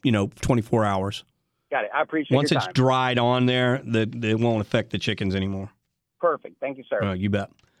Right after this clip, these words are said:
Speaker 1: Seven one three two one two K T R H is our number. I still need to post that spreader setting tip sheet on Facebook, but I probably won't do that.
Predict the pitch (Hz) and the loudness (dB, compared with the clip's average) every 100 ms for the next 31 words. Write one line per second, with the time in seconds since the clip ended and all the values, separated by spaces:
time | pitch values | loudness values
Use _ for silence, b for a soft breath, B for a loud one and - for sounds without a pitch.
0 | _ _ _ - 165 165 170 170 175 180 | _ _ _ 0 2 4 2 2 2 2
1 | 151 113 - 160 143 147 135 - 180 123 | 2 0 2 2 4 2 2 2 2 2
2 | 101 135 117 - 123 120 117 107 110 110 | 2 0 0 2 2 2 2 2 2 2
3 | 113 113 120 - 156 175 135 120 - 135 | 0 0 -2 0 0 2 0 0 2 0
4 | 131 - 123 104 - - 139 135 120 - | 0 -2 -2 -2 -6 -2 0 2 0 0
5 | 110 107 - 131 - 110 101 123 113 - | 2 0 0 -2 -2 -2 0 0 0 -2
6 | 110 110 101 - 170 165 139 107 120 117 | -4 -2 -4 -2 0 2 2 4 4 4
7 | 104 104 | 2 -2